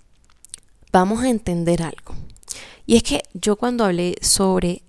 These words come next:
los casi algos en el segundo episodio, les dije, si tienen que emputarse, empútense. Si tienen que llorar, háganlo, con lo cual, lo cual mantengo cien por ciento.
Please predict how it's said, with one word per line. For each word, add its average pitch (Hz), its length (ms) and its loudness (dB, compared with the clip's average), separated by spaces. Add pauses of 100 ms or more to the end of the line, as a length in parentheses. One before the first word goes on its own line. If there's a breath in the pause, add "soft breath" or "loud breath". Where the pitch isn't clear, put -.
(120)
los 180 200 -10
casi 196 340 0
algos 180 520 -4 (120)
en 180 140 0
el 170 80 0
segundo 175 360 2
episodio, 175 520 0 (540 loud breath)
les 202 160 0
dije, 220 220 0
si 214 120 0
tienen 240 300 0
que 294 100 -6
emputarse, 202 760 0
empútense. 175 720 0 (840)
Si 208 120 -6
tienen 196 280 0
que 214 120 -2
llorar, 185 360 0
háganlo, 180 360 0
con 180 140 -2
lo 175 80 -4
cual, 170 280 0 (760 loud breath)
lo 190 240 4
cual 185 240 0
mantengo 214 540 2
cien 214 180 0
por 202 140 2
ciento. 165 380 -6